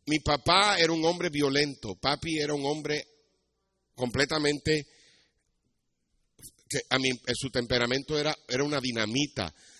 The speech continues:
A papi le llamaban the satanic man, el hombre satánico, porque era un hombre como un endemoniado. Cuando él se enojaba, no, nadie sabía lo que él iba a hacer. Mami sufría, mami lloraba.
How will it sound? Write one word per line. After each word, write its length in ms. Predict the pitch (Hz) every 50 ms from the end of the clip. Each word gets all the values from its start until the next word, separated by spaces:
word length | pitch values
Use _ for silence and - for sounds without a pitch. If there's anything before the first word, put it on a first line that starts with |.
| _ -
A 100 | 110 -
papi 300 | - 143 151 - 170 156
le 100 | 151 135
llamaban 400 | 127 127 135 143 156 165 160 143
the 60 | 135
satanic 500 | - 139 123 - - 139 143 156 160 -
man, 220 | 151 156 160 143 - - - - -
el 120 | 120 117
hombre 180 | 123 131 143 160
satánico, 460 | - 156 139 147 160 170 156 143 123 - - - _ -
porque 260 | 139 135 - - 131
era 100 | 135 156
un 120 | 160 160
hombre 240 | 156 170 175 165 170
como 220 | - 147 139 139
un 80 | 139 151
endemoniado. 680 | 160 165 160 165 160 151 143 143 143 151 160 156 135 104
Cuando 220 | 135 135 127 127
él 60 | 127 -
se 80 | 170
enojaba, 440 | 170 175 165 147 165 175 175 180 160
no, 320 | 143 143 151 160 175 - - _
nadie 340 | 135 135 151 165 180 214 208 196
sabía 440 | - - 156 151 165 196 196 185 175
lo 140 | 147 135 -
que 100 | - 147
él 160 | 151 156 147
iba 200 | - 147 147 139
a 20 | 143
hacer. 220 | - 170 151 - - - - - - - - _ _ _ _ _ _ _ _
Mami 440 | 120 123 139 160 185 202 220 233 226
sufría, 500 | - - 185 165 - - 196 220 214 180
mami 340 | 156 151 160 175 196 220 196
lloraba. 600 | 156 180 165 143 147 165 196 180 139 104 101 -